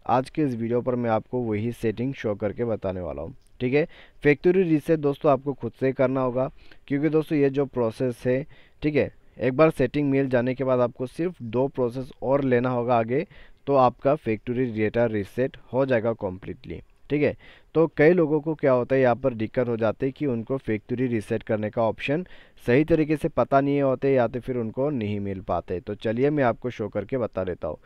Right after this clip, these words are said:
वीडियो शुरू करने से पहले चैनल को सब्सक्राइब नहीं किया है तो सब्सक्राइब करके बेल आइकन को क्लिक जरूर करें।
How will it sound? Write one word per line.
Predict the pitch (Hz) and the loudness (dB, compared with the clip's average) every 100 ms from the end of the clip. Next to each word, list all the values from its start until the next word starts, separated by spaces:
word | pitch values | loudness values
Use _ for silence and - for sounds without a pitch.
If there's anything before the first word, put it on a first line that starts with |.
| - - - | -20 -20 -12
वीडियो | 107 127 175 | -6 0 0
शुरू | 170 170 | 2 -2
करने | 165 156 156 | 2 2 2
से | 151 | -2
पहले | 156 151 156 | -2 0 2
चैनल | 147 131 131 | 2 0 -2
को | 131 | -6
सब्सक्राइब | - 110 - 110 110 | -10 -10 -2 -2 0
नहीं | 101 120 | -4 -6
किया | 117 127 120 | -2 0 2
है | 143 180 _ _ _ - - - | 0 -4 _ _ _ -20 -20 0
तो | 156 | 0
सब्सक्राइब | 143 123 - 123 120 | 0 -4 0 2 2
करके | - 117 147 | 0 0 0
बेल | 135 117 | 0 2
आइकन | 107 104 107 | 2 -2 -6
को | 107 139 | -4 -6
क्लिक | - 110 107 | -2 -4 -2
जरूर | 107 98 | -4 -4
करें। | - 90 | -6 -8